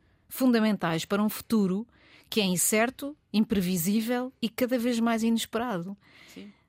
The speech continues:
Speaker 1: Com iniciativa, com empreendedorismo, com cultura, mas não uma cultura qualquer, uma cultura que implique conhecer o passado.
Speaker 2: Sim. Uma cultura de, de, de perceber e tentar perceber.
Speaker 1: Tentar
Speaker 2: E,
Speaker 1: perceber.
Speaker 2: ahm,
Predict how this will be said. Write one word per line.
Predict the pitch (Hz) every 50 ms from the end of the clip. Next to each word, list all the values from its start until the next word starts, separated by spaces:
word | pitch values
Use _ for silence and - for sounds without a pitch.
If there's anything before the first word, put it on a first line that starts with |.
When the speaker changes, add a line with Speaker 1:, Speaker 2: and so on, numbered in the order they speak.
| _ _ _
Speaker 1:
Com | - 220 208
iniciativa, | 185 175 185 170 - - 165 - - 226 240 226 220 240 233 220 - _ _ _ _
com | - -
empreendedorismo, | 175 170 - 165 165 165 160 143 143 - 156 151 202 214 214 - 220 208 208 196 _ -
com | - 233 208
cultura, | - - 220 196 - - 254 240 240 226 220 220 233 - _ _ _ _ - _
mas | - 262 269 220
não | 202 240 262 262
uma | 240 220 190
cultura | - - 180 - - 196 175 175
qualquer, | 165 - 165 156 160 - 285 294 302 269 262 - - - - - -
uma | 175 180 185 175
cultura | - 196 185 - 247 254 226 208 190 - - - - - _
que | - - 220
implique | 220 214 - 233 233 247 214 202 - - 170 151 143 - - _ _ _ _ _ _ _
conhecer | - - 196 190 - - - 254 240
o | 190
passado. | - 185 175 - - 170 160 156 151 180 214 262 262 _ _ _ _ _ _ _
Speaker 2:
Sim. | - - 135 131 127 123 - _ _ _ _ _ _ -
Uma | 269 262 269
cultura | - 285 269 - 269 254 269 240
de, | 269 269 262 240
de, | - 214 262 254 233
de | 233 254
perceber | 247 _ - - - - 247 226 240 240 220 -
e | 247 247
tentar | 233 - - 262 247 233 - 254 240 233 233 226
perceber. | - - 208 - - 208 185 180 165 160 -
Speaker 1:
Tentar | - 302 - - 370 349
Speaker 2:
E, |
Speaker 1:
perceber. | - - - - - 285 285 339 359 370
Speaker 2:
ahm, | 220 226 220 220 208 208